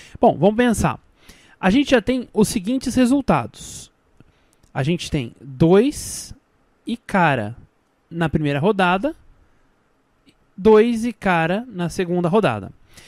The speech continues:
Vamos pensar agora em cada um dos, eh, participantes. O André só venceria se ele tivesse três coroas seguidas.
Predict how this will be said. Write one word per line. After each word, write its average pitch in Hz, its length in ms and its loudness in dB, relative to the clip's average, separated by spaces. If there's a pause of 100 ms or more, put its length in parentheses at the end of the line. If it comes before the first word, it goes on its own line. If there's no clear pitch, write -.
(300)
Vamos 302 180 6
pensar 269 400 2
agora 208 420 4
em 226 140 -6
cada 254 380 0
um 214 300 2 (120)
dos, 190 800 2 (100)
eh, 180 180 2
participantes. 202 760 0 (240)
O 262 80 8
André 262 300 6
só 262 120 2
venceria 208 400 0
se - 100 -4
ele 208 80 -6
tivesse 208 280 -4
três 247 240 0
coroas 214 320 6
seguidas. 175 500 -8